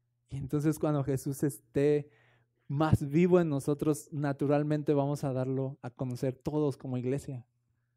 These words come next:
Cada quien desde su trinchera, cada quien desde los dones que tenga, cada quien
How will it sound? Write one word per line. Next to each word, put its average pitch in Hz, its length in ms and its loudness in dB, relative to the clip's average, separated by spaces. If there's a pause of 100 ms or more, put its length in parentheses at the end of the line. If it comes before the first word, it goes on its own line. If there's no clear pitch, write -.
(180)
Cada 170 260 2
quien 180 420 2
desde 156 520 6 (240)
su - 220 -6
trinchera, 151 600 2
cada 175 240 0
quien 185 300 2
desde 175 220 6
los 147 300 4
dones 180 380 2
que 165 160 -2
tenga, 170 560 0
cada 170 220 4
quien 180 320 0